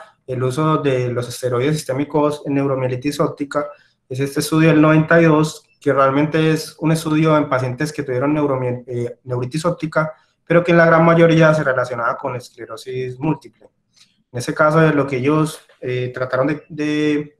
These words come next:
evaluar, eh, hicieron fue el tratamiento con metilprednisolona I V versus prednisolona oral o versus placebo. Y lo que trataron de evaluar era que, eh, la recuperación visual de esos pacientes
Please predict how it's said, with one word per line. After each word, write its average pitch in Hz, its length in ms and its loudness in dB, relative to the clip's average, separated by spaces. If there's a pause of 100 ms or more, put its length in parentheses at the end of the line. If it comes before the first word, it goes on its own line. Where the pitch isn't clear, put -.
(120)
evaluar, 156 500 4 (480)
eh, 127 480 -6 (120)
hicieron 139 360 0
fue 147 240 4
el 147 180 4
tratamiento 143 560 0
con 139 160 -2
metilprednisolona 127 920 -2
I - 20 2
V 160 360 2
versus 143 360 0
prednisolona 160 680 2
oral 151 280 2 (240)
o 160 380 2
versus 156 320 -4
placebo. 131 440 0 (440)
Y 175 60 -6
lo 180 80 -2
que 180 100 -2
trataron 170 380 2
de 170 60 4
evaluar 160 300 4
era 151 240 -2
que, 151 480 -6
eh, 151 80 -12 (140)
la 139 120 -4
recuperación 123 640 -10
visual 147 340 -6
de 147 80 -8
esos 147 200 -16
pacientes 147 640 -10